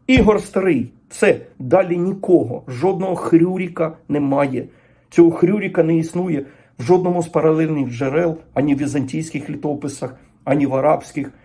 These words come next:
в жодних, ані в скандинавських. Немає. Є Рорік Ютландський, ну то він геть не співпадає ані по роках, ані по діяльності. Він взагалі не бував тут.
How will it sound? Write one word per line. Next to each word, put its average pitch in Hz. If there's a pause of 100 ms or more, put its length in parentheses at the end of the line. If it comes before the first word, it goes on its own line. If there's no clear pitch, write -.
(200)
в 120
жодних, 139
ані 156
в 160
скандинавських. 156
Немає. 170
Є 190 (300)
Рорік 208
Ютландський, 220
ну 202
то 208
він 208
геть 190
не 196
співпадає 175
ані 226
по 208
роках, 156 (300)
ані 185
по 196
діяльності. 156
Він 175
взагалі 226
не 180
бував 170
тут. -